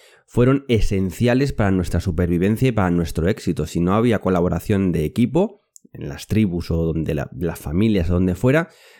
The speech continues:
lo más normal es que murieras atacado por una bestia o algo de eso. Y es que esta característica social se encuentra arraigada en nuestra biología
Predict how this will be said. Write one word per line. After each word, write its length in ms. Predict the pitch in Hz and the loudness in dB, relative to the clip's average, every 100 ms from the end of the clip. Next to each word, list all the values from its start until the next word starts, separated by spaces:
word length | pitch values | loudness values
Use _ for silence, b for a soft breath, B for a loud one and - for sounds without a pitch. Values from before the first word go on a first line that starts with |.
| b _ | b _
lo 280 | 104 95 87 | -2 0 2
más 140 | 87 95 | 2 2
normal 360 | 95 101 107 | 2 2 2
es 100 | 95 | 0
que 220 | - 87 | -2 0
murieras 480 | 85 87 90 98 104 | 2 2 2 2 0
atacado 400 | 98 87 87 92 | -2 -2 0 0
por 100 | 90 | 0
una 240 | 90 85 82 | 0 0 -2
bestia 480 | 80 85 - 80 | -2 -4 -4 -4
o 60 | 78 | 0
algo 220 | 87 76 | 0 0
de 100 | 62 | -6
eso. 160 | 82 - _ | -8 -16 _
Y 80 | 139 | 0
es 100 | 135 | 2
que 140 | 156 | 2
esta 280 | 143 - 156 | 2 0 0
característica 840 | 139 120 - 113 127 - 143 139 | 2 0 0 2 2 0 0 0
social 720 | 135 104 98 147 143 135 - - | 0 0 2 2 2 2 -4 -14
se 260 | - - 151 | -18 -2 2
encuentra 640 | 156 135 139 139 135 127 | 4 4 2 2 2 2
arraigada 460 | 131 131 123 127 135 | 4 2 2 2 4
en 100 | 127 | 4
nuestra 400 | 113 - 98 92 | 2 0 -2 0
biología 840 | 98 98 92 85 82 113 92 64 | 2 2 2 0 0 0 -2 -4